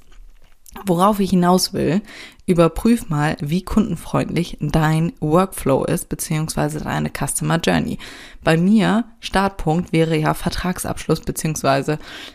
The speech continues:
ähm, dass ich denen die erste Mail geschickt hätte. Ne? Das wäre ja,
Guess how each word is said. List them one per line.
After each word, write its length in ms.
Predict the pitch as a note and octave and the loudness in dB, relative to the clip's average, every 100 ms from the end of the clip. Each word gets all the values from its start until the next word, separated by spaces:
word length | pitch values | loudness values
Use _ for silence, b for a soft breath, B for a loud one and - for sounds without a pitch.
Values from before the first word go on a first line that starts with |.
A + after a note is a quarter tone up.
| B - | B -4
ähm, 400 | D3+ C#3+ C3+ - | -2 0 -2 -2
dass 180 | D3 - | -2 0
ich 200 | D#3+ D#3 | -4 -2
denen 320 | D#3+ D3+ D#3 | 0 0 0
die 140 | C#3+ | -2
erste 320 | - D3 - D3+ | -2 -2 -2 -2
Mail 200 | D3+ D3+ | 0 0
geschickt 440 | - - - - | -2 -4 -4 -4
hätte. 260 | - - - - | -4 -4 -8 -4
Ne? 240 | D3+ E3 F3+ | 2 2 4
Das 240 | D#3+ D#3 | 0 2
wäre 240 | D#3+ D#3 D3 | 2 2 0
ja, 360 | C#3 C#3 D3 | 2 2 0